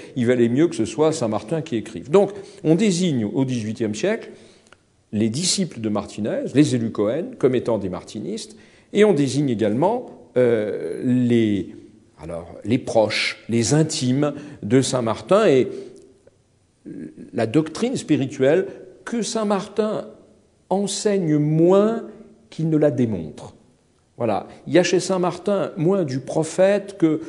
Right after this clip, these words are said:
euh, du témoin. Il, il témoigne d'un cer-, d'une certaine doctrine spirituelle. Et puis alors,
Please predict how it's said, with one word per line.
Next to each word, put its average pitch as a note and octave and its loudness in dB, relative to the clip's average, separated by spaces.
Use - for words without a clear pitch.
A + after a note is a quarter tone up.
euh, D#3 -4
du C3+ -6
témoin. A#2 2
Il, B2+ -6
il D3+ -4
témoigne F#3 2
d'un B2+ 2
cer-, - -4
d'une C#3 -2
certaine D#3 -2
doctrine C3 -4
spirituelle. G#2 -8
Et G3+ 2
puis - 4
alors, C#3 8